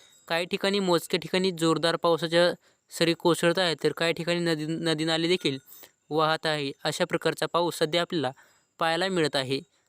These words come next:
तर उद्या म्हणजेच वीस ऑगस्टला कोणत्या जिल्ह्यात जोरदार पावसाची शक्यता आहे, भाग बदलत, ही अपडेट आपण पाहूयात. त्यापूर्वीच विनंती, आपल्या चॅनलवर जर नवीन असाल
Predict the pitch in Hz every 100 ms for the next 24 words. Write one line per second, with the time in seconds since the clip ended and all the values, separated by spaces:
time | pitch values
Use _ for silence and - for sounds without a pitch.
0 | _ 190 202 196 165 160 160 170 185 -
1 | - 170 185 - - 165 156 - 185 143
2 | - 156 160 175 175 175 170 175 _ -
3 | 156 156 151 170 170 160 156 160 - 151
4 | 160 170 170 147 151 151 170 160 135 _
5 | _ _ _ 165 165 151 156 165 185 190
6 | 170 151 143 131 _ 160 156 170 175 185
7 | 180 151 147 139 131 _ - - - 151
8 | 180 190 - 175 170 170 165 170 160 156
9 | 160 165 185